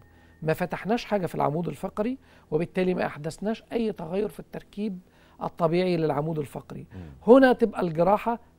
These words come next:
Speaker 1: محدودة التدخل.
Speaker 2: مم.
Speaker 1: محدودة التدخل في كونها لم تحدث أي تغيير في التركيب الطبيعي.
Speaker 2: مم.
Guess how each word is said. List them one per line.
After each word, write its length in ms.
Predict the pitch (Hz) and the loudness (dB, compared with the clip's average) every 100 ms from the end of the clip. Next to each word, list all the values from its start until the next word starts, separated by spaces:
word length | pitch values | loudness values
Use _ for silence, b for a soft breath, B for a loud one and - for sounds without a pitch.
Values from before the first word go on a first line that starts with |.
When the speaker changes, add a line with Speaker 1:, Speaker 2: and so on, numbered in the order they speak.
| 175 | -4
Speaker 1:
محدودة 720 | 170 - - 165 247 220 - - | -4 -4 -6 -2 -2 -2 -4 -6
التدخل. 560 | - 170 170 196 - 127 | -6 -2 -2 -4 -8 -12
Speaker 2:
مم. 60 | 143 - B B B | -12 -20 B B B
Speaker 1:
محدودة 480 | 175 170 185 269 294 254 | -2 -2 4 4 4 2
التدخل 680 | 233 - 220 - - 254 320 - - | 2 2 2 2 0 0 0 -6 -20
في 500 | - 240 262 302 359 - | -2 4 4 2 -4 -4
كونها 460 | - 226 226 220 277 b b b | 6 8 8 0 -4 b b b
لم 260 | 175 175 175 | 4 4 4
تحدث 480 | 196 170 175 220 - - | 0 -2 -4 -6 -6 0
أي 300 | 175 185 180 | 0 0 -2
تغيير 680 | 180 160 165 170 180 185 160 | -2 -2 -2 0 2 2 0
في 340 | - 190 - | -4 -4 -2
التركيب 520 | - 175 - 185 170 | -4 -6 -6 -2 -2
الطبيعي. 540 | 170 - 156 160 135 123 | -2 0 2 2 2 -2
Speaker 2:
مم. 360 | 113 101 85 | -8 -16 -16